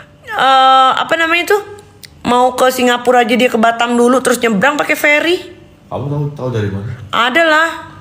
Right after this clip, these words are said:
Speaker 2: Kamu asistennya?
Speaker 1: Enggak lah.
Speaker 2: Kamu C C T V dunia?
Speaker 1: Udah lah. Rumah Fadel di,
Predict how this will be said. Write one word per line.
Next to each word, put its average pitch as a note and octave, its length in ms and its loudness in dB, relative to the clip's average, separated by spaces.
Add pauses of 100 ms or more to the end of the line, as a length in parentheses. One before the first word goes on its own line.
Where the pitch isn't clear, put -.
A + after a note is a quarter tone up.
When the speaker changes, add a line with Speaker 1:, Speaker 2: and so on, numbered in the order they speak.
(160)
Speaker 2:
Kamu C#3+ 240 -4
asistennya? C#3 560 -6 (480)
Speaker 1:
Enggak D#4 280 2
lah. D4 440 -2 (1120)
Speaker 2:
Kamu D#3+ 240 0
C D3+ 80 -2
C C#3+ 240 -2
T D3+ 80 -2
V D3 160 -2
dunia? C#3 320 0 (720)
Speaker 1:
Udah A3+ 160 0
lah. G3+ 120 -2 (2750)
Rumah A#3+ 320 0
Fadel B3 320 2
di, C4 320 0